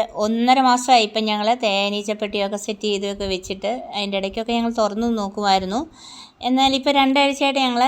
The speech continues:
തേനീച്ചപ്പെട്ടി തുറന്നു നോക്കിയിട്ടില്ലായിരുന്നു. അപ്പോൾ ഇതിൻ്റെ അകത്ത്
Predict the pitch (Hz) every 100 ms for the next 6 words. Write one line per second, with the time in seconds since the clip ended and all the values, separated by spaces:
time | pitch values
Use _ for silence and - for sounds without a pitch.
0 | 311 339 247 220 214 220 220 208 196 190
1 | 220 226 202 196 185 180 190 226 226 170
2 | 180 - 202 202 208 196 _ - 190 196
3 | 202 208 208